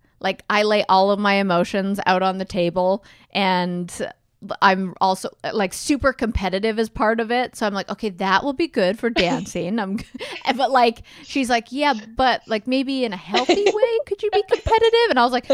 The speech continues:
Speaker 1: "No, I hate anyone who beats me." Uh, no, but I'm trying to learn more about my, being a three, a four. I'm a four with a three wing, but, like, a strong three
Speaker 2: Wait,
Speaker 1: wing.
Speaker 2: so what is, is three? Which one's three?
Speaker 1: The achiever.
Speaker 2: And then what's four?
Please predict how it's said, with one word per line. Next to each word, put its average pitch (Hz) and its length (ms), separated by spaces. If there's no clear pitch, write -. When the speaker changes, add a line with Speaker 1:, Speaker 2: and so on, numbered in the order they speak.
Speaker 1:
"No, - 320
I 269 120
hate 320 300
anyone 440 320
who 403 120
beats 339 300
me." 247 160
Uh, 208 460
no, 233 160
but 226 100
I'm 226 140
trying 247 240
to 254 60
learn 247 200
more 226 180
about 214 300
my, 202 300
being 214 200
a 202 60
three, 202 260
a 196 80
four. - 260
I'm 220 160
a 214 60
four 254 320
with 262 160
a 220 80
three 214 340
wing, 220 280
but, - 120
like, 190 140
a 185 80
strong 175 760
three 170 320
Speaker 2:
Wait, 302 180
Speaker 1:
wing. 254 60
Speaker 2:
so 320 160
what 294 220
is, 370 180
is 262 300
three? 320 560
Which 285 220
one's 381 340
three? 202 460
Speaker 1:
The 233 240
achiever. - 720
Speaker 2:
And 262 100
then 254 120
what's 254 180
four? 196 400